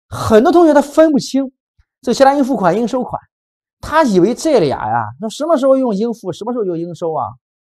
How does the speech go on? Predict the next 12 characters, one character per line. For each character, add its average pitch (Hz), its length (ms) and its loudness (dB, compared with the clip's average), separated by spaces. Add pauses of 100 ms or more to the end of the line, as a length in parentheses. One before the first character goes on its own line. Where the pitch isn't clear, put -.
(380)
他 320 140 -4
乱， 311 320 2
他 151 80 -6
乱 226 180 2
套 262 280 4
了。 - 120 -8 (360)
一 180 60 -4
定 226 80 4
要 220 120 6
注 202 100 0
意 208 60 2
啊， 180 280 2